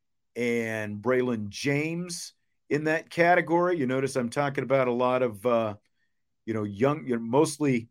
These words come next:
younger guys, but I did put Chris Tyree in there as well. Uh, Jaden Thomas is a, a really good athlete as well. It's just that he's a bigger bodied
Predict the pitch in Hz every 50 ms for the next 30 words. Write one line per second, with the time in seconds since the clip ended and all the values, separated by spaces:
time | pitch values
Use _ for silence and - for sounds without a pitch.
0 | _ _ _ 113 135 135 127 110 113 107 110 110 101 104 120 117 123 120 117 113
1 | 113 127 123 120 - 123 - - - 135 131 - - 120 110 104 110 123 131 127
2 | 113 107 107 107 104 104 101 101 - _ _ _ _ _ _ - 107 107 131 151
3 | 147 143 - _ _ _ - - - - 139 120 180 247 294 302 302 208 - 151
4 | 202 240 302 294 - 170 185 165 135 160 147 156 - - 147 151 185 208 202 190
5 | 175 175 170 160 165 175 180 170 175 175 175 165 139 120 110 143 190 208 185 160
6 | 139 143 185 190 175 - 160 147 151 185 175 143 139 113 - 170 185 175 160 147
7 | 120 110 139 139 156 180 175 139 117 113